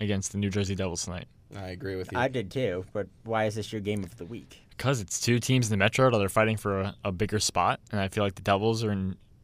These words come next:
Speaker 1: are at a great spot right now with Keith Kincaid, and the Pittsburgh Penguins are still trying to figure out what's going on 'cause I feel like they're struggling a little bit. But, I mean,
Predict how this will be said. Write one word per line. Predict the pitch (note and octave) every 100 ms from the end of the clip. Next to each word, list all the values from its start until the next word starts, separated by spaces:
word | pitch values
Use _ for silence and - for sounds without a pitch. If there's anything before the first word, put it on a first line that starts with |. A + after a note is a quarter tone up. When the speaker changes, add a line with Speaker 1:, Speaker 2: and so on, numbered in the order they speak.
| - - G#2+
Speaker 1:
are | F#2 E2+ -
at | - - - - - F#2
a |
great | - A2+ G#2+
spot | - A2 -
right | G#2+ G#2
now | G#2 A#2
with | F#2+ F2+
Keith | - G2
Kincaid, | F#2+ F#2 G2 B2+ - - - - -
and | G#2+
the | G2+
Pittsburgh | G#2+ A#2 G#2
Penguins | A2 A#2+ G2+
are | F2+
still | -
trying | G#2+ G#2+ G2+
to | G2 F#2+ - - - -
figure | - A#2 G#2+
out | E2+
what's | G#2+ -
going | A2 G2+
on | F#2+ B2+
'cause | A#2
I | G#2
feel | A2+
like | G#2+
they're | G#2
struggling | G2+ - A2 B2+ C#3+
a |
little | D3 E3
bit. | F#3 - - - - - - - -
But, | G#2+ B2
I | A2
mean, | A2 A2 G#2+ G#2